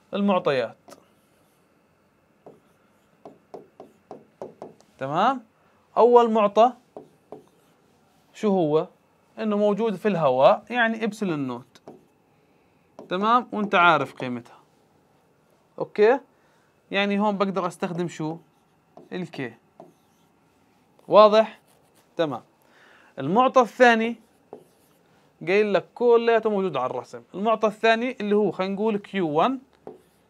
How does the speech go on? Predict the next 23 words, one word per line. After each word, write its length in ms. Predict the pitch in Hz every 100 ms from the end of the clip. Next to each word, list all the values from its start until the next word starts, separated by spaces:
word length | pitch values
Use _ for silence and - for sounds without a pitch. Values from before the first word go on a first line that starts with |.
| _ - _ _ - - _ -
شو 160 | -
بتساوي؟ 480 | 202 202 185 165 170
ثلاثة 600 | - 143 139 160 165 175
ضرب 460 | 151 139 170 175 127
عشرة 880 | 110 127 151 156 147 147 170 214 214
قوة 320 | - 165 127 123
ناقص 480 | 156 196 139 131
ستة 320 | - 180 - 214
كولوم. 420 | 214 196 147 135 _ _ _ _ _ _ _ - - _ _ _ _ -
هاي 180 | 143 170
ثلاث، 440 | 170 170 165 170 170 _ - _ _ -
كيو 260 | - 160 175
اثنين 480 | 170 170 156 156 160 _ _ _ - _ _ _ - - _ - - _ _ _
شو 140 | - 170
بتساوي 480 | 175 - 165 147 143
كيو 200 | 151 143
اثنين؟ 380 | 143 139 139 -
واحد 580 | 131 143 147 156 156 131
ضرب 340 | 131 135 127
عشرة 840 | 117 117 147 151 139 127 131 180 190 -
قوة 320 | 160 135 117
ناقص 480 | 135 160 175 196 196
ستة. 340 | 185 151 -